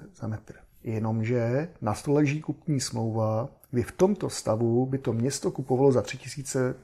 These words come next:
korun za metr. A ať chci nebo nechci, jsem zastupitel, musím postupovat s péčí řádného hospodáře. Takže jsem platný posudek na tisíc, tak nemůžu přece schválit koupy za tři tisíce.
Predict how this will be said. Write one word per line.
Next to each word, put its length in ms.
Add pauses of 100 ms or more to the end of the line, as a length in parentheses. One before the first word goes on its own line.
(220)
korun 300
za 100
metr. 340 (600)
A 320 (100)
ať 220
chci 260
nebo 180
nechci, 340
jsem 200
zastupitel, 880 (220)
musím 320
postupovat 420
s 60
péčí 340
řádného 340
hospodáře. 680 (480)
Takže 180
jsem 200
platný 480 (220)
posudek 580
na 80
tisíc, 760 (1000)
tak 220
nemůžu 380
přece 280
schválit 840 (360)
koupy 340
za 100
tři 160
tisíce. 580